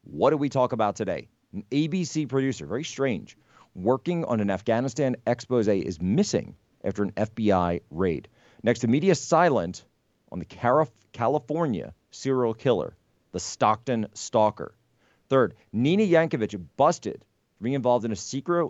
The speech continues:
nato-funded cabal. And then finally, a black airman, a senior airman, E four,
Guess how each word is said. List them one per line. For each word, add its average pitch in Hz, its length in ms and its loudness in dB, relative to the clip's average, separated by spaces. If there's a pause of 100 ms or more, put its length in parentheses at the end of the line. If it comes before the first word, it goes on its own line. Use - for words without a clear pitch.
(140)
nato-funded 113 1200 -2 (200)
cabal. 87 520 -2 (340)
And 131 120 0
then 120 100 0
finally, 123 580 -2 (180)
a - 60 -20
black 131 340 -2
airman, 131 340 -2
a - 40 -12
senior 208 320 -2
airman, 151 260 -2
E 120 100 -2
four, 156 380 2